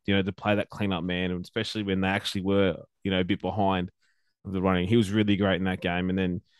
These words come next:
you know, To'o, obviously, I think better with him back on, you know, with Taylor May back, he'll be back on the right-hand side, but he was fantastic as well.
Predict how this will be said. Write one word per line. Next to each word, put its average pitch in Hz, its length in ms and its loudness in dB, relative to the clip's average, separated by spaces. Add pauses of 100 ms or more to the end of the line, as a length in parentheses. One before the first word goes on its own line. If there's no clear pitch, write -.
(180)
you - 80 0
know, 107 140 4 (100)
To'o, 120 480 6
obviously, 110 640 2
I - 40 -4
think 110 280 0 (640)
better 117 220 4
with 110 120 4
him 113 140 2
back 104 240 0
on, 101 280 2
you 110 140 4
know, 107 180 4 (100)
with 104 260 -2
Taylor 110 300 4
May 101 220 4
back, 95 300 0
he'll 101 140 0
be 101 100 0
back 98 200 2
on 104 60 -2
the 98 80 2
right-hand 95 320 2
side, 98 240 0
but 98 100 -2
he 110 60 6
was 104 140 2
fantastic 98 600 -2
as 92 140 -10
well. 95 280 0